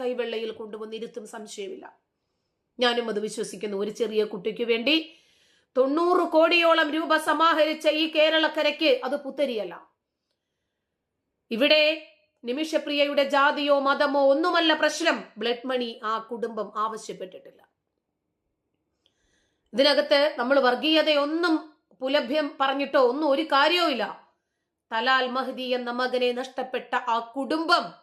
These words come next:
ഈ സാഹചര്യം വരെ ബ്ലഡ് മണി ആവശ്യപ്പെടുകയോ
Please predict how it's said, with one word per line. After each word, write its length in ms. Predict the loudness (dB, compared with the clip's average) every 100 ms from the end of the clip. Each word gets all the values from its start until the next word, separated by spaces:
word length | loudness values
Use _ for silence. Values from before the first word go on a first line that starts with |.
| _ _ _ _ _ _ _ _
ഈ 180 | -10 -8
സാഹചര്യം 720 | -4 -4 -4 -6 -6 -6 -6
വരെ 540 | -2 0 2 0 -10 _ _ _ -12
ബ്ലഡ് 320 | -10 -10 -10
മണി 160 | -12
ആവശ്യപ്പെടുകയോ 1080 | -8 -8 -8 -10 -12 -8 -4 -2 -2 -4 -10